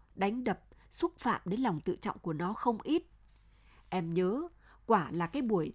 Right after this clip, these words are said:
tiễn thằng Cần đi học nước ngoài có quá hân hoan. Còn cái lúc thằng Cừ đi bộ đội, tiễn đưa, có cái tâm lý tống nó đi, để bộ đội người ta giáo dục nó lên người.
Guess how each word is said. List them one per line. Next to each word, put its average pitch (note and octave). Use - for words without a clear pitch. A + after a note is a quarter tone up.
tiễn G#3
thằng F3+
Cần D#3+
đi F#3
học G#3
nước C#4+
ngoài F3
có A3
quá A3
hân C4
hoan. G#3+
Còn F#3
cái A3
lúc E4
thằng F3+
Cừ F#3
đi F#3+
bộ F#3+
đội, F#3
tiễn A3+
đưa, A3
có G#3
cái C4+
tâm G3+
lý G3
tống A#3
nó C4
đi, G#3
để G#3+
bộ F3+
đội F3+
người F3
ta A3
giáo A#3
dục -
nó F#3+
lên B3
người. E3+